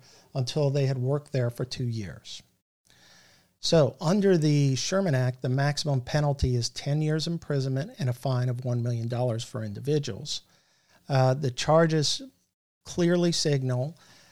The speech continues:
that, uh, federal investigations are gonna go into illegal price fixing, uh, not only in the aerospace industry, but we could see it in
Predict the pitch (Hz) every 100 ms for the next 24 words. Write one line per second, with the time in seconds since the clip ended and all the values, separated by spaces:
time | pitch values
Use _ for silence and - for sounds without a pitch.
0 | _ 147 135 139 139 139 135 - - -
1 | 135 127 123 123 - 160 160 143 139 139
2 | 139 131 131 139 160 156 131 127 135 131
3 | 135 131 127 135 123 120 143 156 151 165
4 | - - 143 135 - 131 - 143 165 -
5 | - - _ _ 135 127 143 127 143 180
6 | 180 135 127 131 139 131 - 135 123 -
7 | 143 139 123 143 135 135 151 131 135 -
8 | 147 131 123